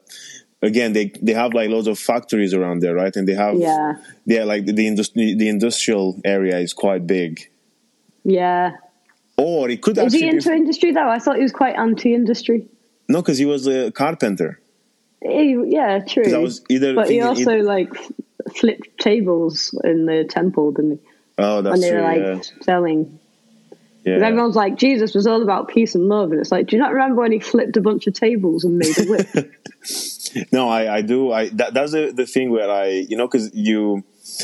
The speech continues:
Speaker 1: 'cause we, we still read the Old Testament and then you have the New Testament.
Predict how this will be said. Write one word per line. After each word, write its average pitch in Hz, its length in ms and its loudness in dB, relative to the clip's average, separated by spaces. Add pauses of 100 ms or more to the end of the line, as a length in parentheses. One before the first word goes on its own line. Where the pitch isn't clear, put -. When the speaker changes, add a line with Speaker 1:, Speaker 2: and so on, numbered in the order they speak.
(140)
Speaker 1:
'cause 117 140 2
we, 123 240 0
we 127 100 2
still 143 320 0
read 113 300 -2
the 104 260 2
Old 104 320 -2
Testament 127 520 -2
and 104 100 2
then 104 80 2
you 101 100 0
have 98 140 0
the 98 80 0
New 98 220 0
Testament. 107 680 -2